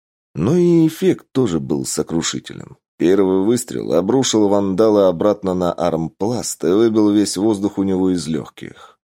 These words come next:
Второй, играючи, пробил тонкий элемент наплечника, разворотив левый плечевой сустав. Третий вновь врезался в грудь, вызвав гримасу боли на лице чистильщика, заставив его зайтись страшным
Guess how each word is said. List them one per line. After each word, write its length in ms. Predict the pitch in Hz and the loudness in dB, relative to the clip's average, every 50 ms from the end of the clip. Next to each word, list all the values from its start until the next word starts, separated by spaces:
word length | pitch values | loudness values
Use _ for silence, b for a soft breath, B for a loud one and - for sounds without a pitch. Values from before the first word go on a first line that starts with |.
| _ _ | _ _
Второй, 500 | - - - - 71 95 104 80 - - | -16 -10 -6 -4 -4 -4 -4 -6 -8 -8
играючи, 720 | - 55 76 85 90 85 110 127 131 120 107 - - 101 | -6 -2 0 0 2 2 0 0 0 0 0 -2 -4 -4
пробил 440 | - - 92 92 87 110 127 120 107 | -2 0 -2 0 0 0 0 0 -2
тонкий 500 | - _ - 127 120 117 110 110 - 98 | -4 _ -2 -2 0 0 -2 -2 -2 -2
элемент 480 | 95 95 92 95 98 98 95 92 - 85 | 0 0 0 0 0 -2 -2 -4 -4 -4
наплечника, 800 | 82 76 - - 87 113 123 - - - - 55 - - - 60 | -4 -4 -4 -2 -2 -2 -2 -2 -6 -8 -8 -10 -16 -14 -10 -6
разворотив 720 | 62 78 85 85 92 92 92 98 98 - 139 127 110 - | -2 -2 0 2 2 2 2 2 0 0 -2 -4 -4 -2
левый 300 | 117 120 143 139 127 123 | -4 -4 -2 -2 -2 -4
плечевой 500 | 117 - 113 107 101 - 107 98 101 95 | -4 -2 -4 -4 -4 -2 -2 0 0 -2
сустав. 720 | 85 - 90 87 - - - - 50 - - - - _ _ _ _ _ | -2 -4 -6 -6 -8 -8 -10 -10 -12 -12 -12 -16 -20 _ _ _ _ _
Третий 580 | - - 78 82 110 123 120 110 - 113 107 107 | -8 -4 -2 0 0 0 0 -2 -2 0 0 0
вновь 460 | 98 95 95 95 98 107 113 107 101 | 0 0 0 0 2 2 2 2 2
врезался 680 | 92 87 80 90 90 90 85 82 85 82 82 - - 82 | 0 -2 0 0 2 2 2 0 -2 -2 -2 -2 -2 -4
в 120 | 80 80 80 | -4 -4 -4
грудь, 400 | 73 92 113 113 85 - - - | -4 -4 -4 -4 -6 -8 -8 -8
вызвав 640 | 69 76 80 87 98 113 113 101 98 95 95 90 85 | -6 -2 0 0 2 2 0 0 0 0 0 0 -2
гримасу 640 | 76 85 80 85 92 107 117 113 - - - 113 104 | -4 -4 -2 -2 -2 -2 -2 -4 -4 -4 -2 0 0
боли 500 | 101 95 95 98 120 123 113 95 82 80 | 0 -2 -2 0 0 0 0 0 -2 -2
на 140 | 80 78 | -2 -2
лице 340 | 80 82 80 - - 80 78 | -2 -2 -2 -4 -4 -6 -6
чистильщика, 920 | 67 - - 82 73 - - - 50 50 - - - - - - - 50 | -6 -6 -6 -6 -6 -6 -8 -12 -12 -10 -8 -8 -8 -10 -12 -18 -18 -18
заставив 720 | 50 53 60 69 78 78 - - - - 98 110 98 87 - | -16 -10 -6 -4 -4 -2 -4 -4 -6 -6 -6 -4 -4 -4 -4
его 340 | - 98 101 101 110 117 107 | -2 -2 0 0 2 0 0
зайтись 540 | 92 95 92 87 82 - 127 113 101 - - | 0 0 0 0 -2 -4 -4 -4 -4 -4 -8
страшным 640 | - - 120 120 113 98 - - 110 104 101 92 | -8 -6 -4 -2 -2 -2 -2 -4 -2 -2 -4 -4